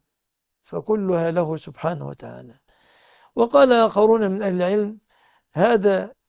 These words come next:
أو قول "لأغلبن أنا ورسلي" انتصار الله لهم وإن قتلوا، فإنه لا بد وأن ينتقم ممن قتلوهم إلا إذا عفا سبحانه وتعالى. وقد ورد في الخبر عن رسول الله صلى الله عليه وسلم:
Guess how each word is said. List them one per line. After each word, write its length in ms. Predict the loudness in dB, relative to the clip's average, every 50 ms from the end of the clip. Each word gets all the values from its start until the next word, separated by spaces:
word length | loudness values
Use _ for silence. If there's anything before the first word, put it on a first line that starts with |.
| _ _ _ _ _ -8
أو 120 | -6 -6
قول 480 | -2 2 4 6 6 6 4 2 2 0
"لأغلبن 500 | 0 0 -2 -2 -2 -2 -2 -2 -4 -4
أنا 180 | -6 -4 -2
ورسلي" 480 | -2 0 0 0 0 0 -2 -4 -4 -6
انتصار 600 | -8 -6 -6 -8 -6 -4 -2 0 2 2 2 0
الله 300 | 0 0 0 0 0 -2
لهم 340 | -2 -2 -2 -2 -2 -2 0
وإن 180 | 0 0 -2
قتلوا، 520 | -4 -4 -6 -4 -2 -2 -2 -2 -2 -4 -8
فإنه 640 | -6 -2 -2 0 0 -2 -2 -2 0 2 4 4 6
لا 200 | 6 6 4 4
بد 380 | 2 0 -2 -4 -2 -2 -2
وأن 300 | 0 0 -2 -2 -4 -4
ينتقم 460 | -4 -4 -4 -2 -2 -4 -2 -2 -4
ممن 600 | -4 -4 -2 -2 -2 -2 -2 -4 -4 -4 -4 -6 -10 _ _ _ _ _ _ _ _ _ _ _ _ _ _ _ _ 2
قتلوهم 680 | 2 4 4 4 4 6 6 6 4 2 -2 -4 -4
إلا 260 | -4 -2 0 0 0
إذا 360 | 2 2 2 0 2 2 0 2
عفا 560 | 2 0 0 -2 -2 -4 -4 -4 -4 -6 -8
سبحانه 600 | -12 -14 -14 -14 -10 -8 -8 -6 -6 -8 -8 -10
وتعالى. 540 | -10 -10 -6 -4 0 2 2 2 0 0 -2
وقد 300 | -4 -8 -10 -6 -4 0
ورد 260 | 0 2 0 0 -4
في 100 | -8 -12
الخبر 520 | -14 -10 -8 -4 0 0 0 0 0 -4 _ _ _ _ _ _ _ _ _ _ _ -2
عن 140 | 0 2 2
رسول 420 | 2 2 0 0 -2 0 0 0
الله 440 | 0 -2 -2 -2 -2 -2 -4 -6 -10
صلى 300 | -10 -8 -8 -6 -4 -4
الله 360 | -4 -4 -6 -6 -6 -6 -6
عليه 200 | -6 -6 -6 -8
وسلم: 600 | -8 -8 -6 -4 -4 -2 0 2 0 0 -2 -6